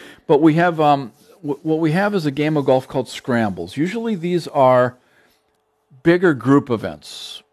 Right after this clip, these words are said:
Um, for instance, when I get back to the States on Saturday, I'm gonna be playing in this same scramble here. I'm gonna be playing in probably the fifteenth annual Crusader Classic. This is the, the high school that I went to and the high school that all three of my kids went. This is, obviously, that's me,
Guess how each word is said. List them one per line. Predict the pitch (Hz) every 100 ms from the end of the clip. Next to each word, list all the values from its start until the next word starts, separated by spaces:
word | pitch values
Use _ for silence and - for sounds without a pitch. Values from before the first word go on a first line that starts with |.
| _ _ _ -
Um, | 117 113 110
for | _ 151
instance, | 147 - 120 -
when | 123 127
I | 120
get | 131 131
back | 139 135
to | 147
the | 127
States | 117 165 170 -
on | 123
Saturday, | 117 147 147 139 113
I'm | 107
gonna | 117 117
be | 110
playing | - 123 120
in | 117 113
this | 113
same | - 120 113
scramble | - - 117 113 104
here. | 98 92
I'm | 101
gonna | 101
be | 101
playing | 101 - 110 107
in | 104
probably | 101 110 110 104
the | 98 - _ _ -
fifteenth | 180 170 - 113 127
annual | 117 113 107
Crusader | - 120 117 104
Classic. | 101 104 95 95
This | 120 139
is | 131
the, | 117 _ - _
the | 120
high | 117 147
school | - 151 143
that | 127
I | 131
went | 131 131 117
to | 135 127
and | 113
the |
high | 117
school | - 131
that | 113
all | 110
three | 107 123
of | 113
my | 104
kids | 107 117 110
went. | 98 -
This | 113 123
is, | 110
obviously, | 110 120 113 120
that's | 113 107
me, | 123 131 120